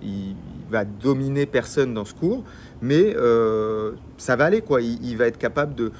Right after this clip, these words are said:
de gérer, et même si, parce que moi, je, dans ce cours-là, j'encadre des mecs qui vont combattre très bientôt. Ibra, qui combat au Brave, euh, dans deux semaines, et cetera. Donc, je sais que je peux pas avoir toute mon attention pour, sur toi, mais je me dis, « Ça va passer dans ce cours-là. » Et ça, c'est la première erreur que je fais, c'est-à-dire que,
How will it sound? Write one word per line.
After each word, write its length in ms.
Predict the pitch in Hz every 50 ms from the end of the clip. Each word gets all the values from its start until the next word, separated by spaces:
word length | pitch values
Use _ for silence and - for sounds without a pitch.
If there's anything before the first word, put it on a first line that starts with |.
| - - - - -
de 100 | 113 120
gérer, 440 | 113 113 127 127 120 143 185 202 160
et 60 | 120
même 200 | 120 143 151 151
si, 240 | - - - 143 139 - - -
parce 140 | 113 110 -
que 80 | -
moi, 220 | 123 120 131 147 147
je, 140 | 123 - 113
dans 140 | 120 117
ce 100 | 110 -
cours-là, 300 | - - 135 127 139 147
j'encadre 360 | 127 110 113 110 - 120 113 113
des 100 | 113 113
mecs 200 | 127 139 135 -
qui 120 | - -
vont 200 | 101 98 139 147
combattre 360 | 143 - 135 127 135 131 131
très 160 | - - 123
bientôt. 400 | 113 117 117 113 - 170 180 196
Ibra, 400 | 180 139 117 117 110 120 131 135 - - - - - -
qui 120 | - - -
combat 260 | - 117 113 123 120
au 60 | 120
Brave, 380 | 110 110 127 135 135 131 110 101
euh, 300 | 101 107 107 107 104 104
dans 160 | 104 110 107
deux 140 | 107 123 123
semaines, 260 | 123 - 143 135 117
et 60 | 104 90
cetera. 380 | - - - 113 139 202 226 - - - - - - -
Donc, 120 | 127 120
je 120 | 110 139
sais 160 | 143 - 220 202
que 60 | -
je 60 | -
peux 80 | - 147
pas 120 | - 170
avoir 200 | 156 143 143 -
toute 240 | - - 220 208 -
mon 120 | 180 175 160
attention 400 | 156 147 165 147 135 - 156 139
pour, 180 | - 123 -
sur 240 | - - - 131 120
toi, 300 | - 143 151 170 226 254 - - - - - - - - - - - - - -
mais 160 | 131 160 196 208
je 120 | - 160
me 80 | 160 151
dis, « 120 | 147 185
Ça 140 | - 160 131
va 100 | 131 123
passer 280 | - 131 120 - 147
dans 120 | 127 123 117
ce 80 | -
cours-là. » 240 | - - 107 98 - - - - -
Et 60 | 117
ça, 120 | - 185
c'est 120 | 185 - 143
la 80 | 117
première 500 | - - - - - 214 202 196 202 185
erreur 320 | 175 170 156 160 160 151 -
que 120 | - 151
je 100 | - -
fais, 160 | - 180 208
c'est-à-dire 400 | 214 - - - 135 123 151 147
que, 180 | - - 135